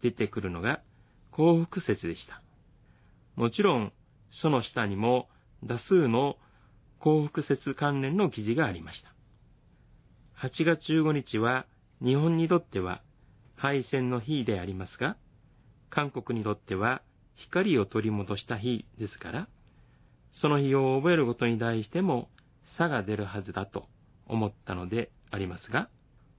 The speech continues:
これだけ大きな違いがあるとは驚きでした。さて、私が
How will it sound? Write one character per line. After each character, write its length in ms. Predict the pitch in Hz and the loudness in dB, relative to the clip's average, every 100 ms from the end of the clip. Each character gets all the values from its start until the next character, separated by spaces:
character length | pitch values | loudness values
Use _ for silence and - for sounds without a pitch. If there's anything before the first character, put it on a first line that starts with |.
| _ _ | _ _
こ 100 | 165 | 2
れ 80 | 185 | 2
だ 100 | 214 | 4
け 120 | 151 | 4
大 280 | 123 135 131 | 6 6 4
き 140 | - | 2
な 100 | 107 | 0
違 380 | 101 - 107 104 | 0 0 0 0
い 20 | |
が 120 | 101 98 | 0 -4
あ 60 | |
る 60 | 90 | -4
と 120 | - | -2
は 240 | 165 113 - | -2 -2 -4
驚 300 | 98 113 131 | -4 0 0
き 120 | - | -2
で 100 | - | -12
し 100 | - | -18
た。 140 | - - - - - - _ _ _ - - _ - | -20 -20 -20 -20 -20 -20 _ _ _ -20 -20 _ -6
さ 140 | 165 | 0
て、 140 | 147 113 | 2 2
私 340 | 117 165 - | 0 -4 0
が 240 | 185 175 | 2 2